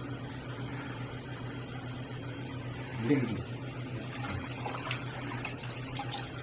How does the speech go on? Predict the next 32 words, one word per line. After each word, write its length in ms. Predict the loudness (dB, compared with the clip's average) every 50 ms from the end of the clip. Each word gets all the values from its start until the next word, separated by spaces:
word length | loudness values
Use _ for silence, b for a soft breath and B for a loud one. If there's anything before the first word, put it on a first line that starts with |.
| -2 4 10
한 100 | 12 12
번만 240 | 12 12 12 12 12
딱 140 | 12 12 12
닦으면 400 | 10 8 10 12 12 12 12 12 12
이게 280 | 12 12 12 10 10 10
깨끗한 340 | 8 6 8 10 12 12
것 80 | 12 12
같은데 320 | 12 12 12 12 12 12 10
이게 80 | 12
마르면 400 | 12 10 12 12 12 10 10 8
또 60 | 8 6
하얗게 280 | 6 8 8 8 8
돼요. 220 | 8 8 8 6 6 2 0 -2 -2 -2 -2 -2 -2 -2 0
어, 240 | 0 0 0 0 0 0 0 -2 -2 0
그래서 360 | 2 4 6 6 8 6 6 4 6 10
세 100 | 10 12
번 160 | 12 12 12
정도 240 | 12 10 8 8 8
해줘야 240 | 8 6 6 6 6
되지 220 | 6 4 4 4
않나 340 | 4 6 6 6 6 6 4 4 2 0 0 0 0 -2 -2 -2 -2 -2 -2 -2 -2 -2 -2 -2 0
라고 160 | 2 2 2 4
저는 200 | 4 4 4 4
생각합니다. 580 | 4 4 2 2 2 2 2 2 2 4 4
여기는 200 | 6 8 8 8 8
이제 140 | 8 6
어떻게, 880 | 6 6 4 4 4 4 2 2 2 0 0 0 0 0 0 4 6 8
여기는 340 | 10 12 12 12 12 12 12
물 200 | 12 12 12 12
가도 160 | 10 8 8 8
돼요. 120 | 6 4 4
여기는. 220 | 6 6 6 6